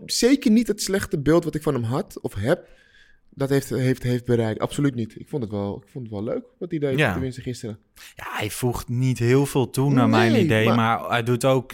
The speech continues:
Speaker 3: gisteren in elk geval niks fout.
Speaker 1: Precies.
Speaker 3: En ik snap de keuze wel van Ten Hag. Als je ziet wat de alternatieven zijn, dat je dan met Labiat gaat spelen, dan speel je toch echt wel een stukje aanvallender.
Speaker 2: Ja, Labiat zou voor Klaassen en
Speaker 3: Ja,
Speaker 2: Gravenberg
Speaker 3: precies.
Speaker 2: hebben gestaan. Alvarez stond er nu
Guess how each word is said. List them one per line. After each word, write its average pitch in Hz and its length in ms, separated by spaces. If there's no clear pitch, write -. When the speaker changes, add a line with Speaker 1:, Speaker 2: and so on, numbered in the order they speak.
Speaker 3:
gisteren 120 580
in 110 100
elk 107 200
geval 110 320
niks 107 300
fout. 107 380
Speaker 1:
Precies. 208 500
Speaker 3:
En 127 120
ik 147 100
snap 160 300
de - 80
keuze 131 460
wel 95 240
van 113 180
Ten 107 140
Hag. 104 260
Als 104 160
je 104 60
ziet 110 180
wat 110 120
de 113 60
alternatieven 107 640
zijn, 107 320
dat 101 140
je - 60
dan 95 440
met 98 300
Labiat 104 480
gaat 107 200
spelen, 104 300
dan 104 140
speel 98 180
je 95 60
toch - 220
echt 117 180
wel 110 100
een 101 80
stukje 110 340
aanvallender. 107 600
Speaker 2:
Ja, 113 140
Labiat 131 440
zou 120 240
voor 127 400
Klaassen 135 460
en 131 60
Speaker 3:
Ja, 135 100
Speaker 2:
Gravenberg 131 340
Speaker 3:
precies. 139 160
Speaker 2:
hebben 127 200
gestaan. 127 280
Alvarez 131 440
stond 135 240
er 131 80
nu 139 160